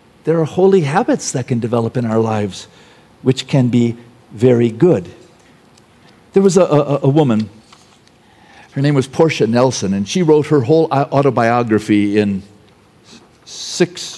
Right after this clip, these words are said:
five chapters. This is called Her Autobiography in Five Chapters. Chapter one.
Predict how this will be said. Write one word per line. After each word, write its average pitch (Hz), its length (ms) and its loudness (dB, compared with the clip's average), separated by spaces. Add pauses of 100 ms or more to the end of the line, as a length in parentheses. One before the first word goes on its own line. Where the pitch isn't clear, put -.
(120)
five 165 380 0
chapters. - 580 -8 (880)
This - 140 -2
is 196 120 -6
called 135 260 -2
Her 180 240 0
Autobiography 113 960 -4
in 104 100 -4
Five 101 360 -6
Chapters. - 580 -12 (1120)
Chapter 139 360 2
one. 123 360 0